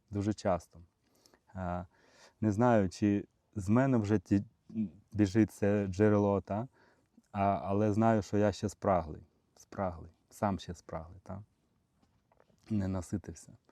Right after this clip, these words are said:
Але в цьому треба просити Духа Святого, щоб він з нас вже починав робити ці джерела. Каже, вистачить вже, е, тільки користатися. Давай ти вже, е,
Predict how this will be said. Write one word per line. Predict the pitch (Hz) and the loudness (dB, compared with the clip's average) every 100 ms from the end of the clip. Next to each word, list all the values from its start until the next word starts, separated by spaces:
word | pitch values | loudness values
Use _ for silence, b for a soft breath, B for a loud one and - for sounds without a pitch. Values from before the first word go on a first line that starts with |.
| B B B B - | B B B B -6
Але | 107 | -6
в | 101 | -2
цьому | 127 123 | 2 2
треба | 101 110 101 | 4 2 2
просити | 110 - 104 107 | 0 -2 -2 -2
Духа | 90 110 - 98 | 0 0 0 -4
Святого, | - 92 107 95 90 _ b b _ | -4 -4 -4 -4 -6 _ b b _
щоб | - 101 92 98 87 95 | -8 -4 0 0 -2 0
він | 107 113 92 | 4 4 2
з | 98 | 0
нас | 107 98 | -2 -2
вже | 92 85 85 | -6 -8 -8
починав | 92 - 92 85 | -8 -8 -6 -6
робити | 87 82 82 - | -6 -8 -10 -14
ці | - 82 | -14 -14
джерела. | 85 80 85 95 _ _ _ _ _ | -12 -14 -16 -20 _ _ _ _ _
Каже, | 95 92 101 | -8 -4 0
вистачить | 117 - 104 98 - | 0 0 -4 -6 -8
вже, | 90 95 95 b b b b b - | -8 -6 -8 b b b b b -10
е, | 92 90 90 87 - _ _ | -6 -4 -4 -6 -14 _ _
тільки | - 101 - 95 87 _ - | -6 -4 -2 -4 -6 _ -14
користатися. | - 101 95 - 90 85 - 87 - | -6 -6 -6 -8 -8 -10 -18 -20 -16
Давай | 92 95 110 110 | -8 -2 0 0
ти | - | 2
вже, | 110 82 82 82 _ _ b b b b _ _ _ - | 0 0 -8 -14 _ _ b b b b _ _ _ -12
е, | 95 | -10